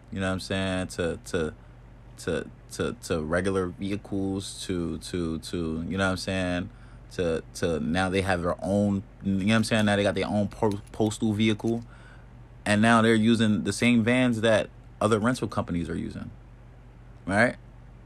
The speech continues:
But before that,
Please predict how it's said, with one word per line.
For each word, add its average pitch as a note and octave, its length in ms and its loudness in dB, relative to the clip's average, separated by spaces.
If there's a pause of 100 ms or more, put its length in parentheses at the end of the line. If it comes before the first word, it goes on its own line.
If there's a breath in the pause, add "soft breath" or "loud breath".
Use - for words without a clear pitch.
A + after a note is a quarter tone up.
(1500)
But A2+ 300 6 (200)
before A2+ 400 2
that, C3+ 260 2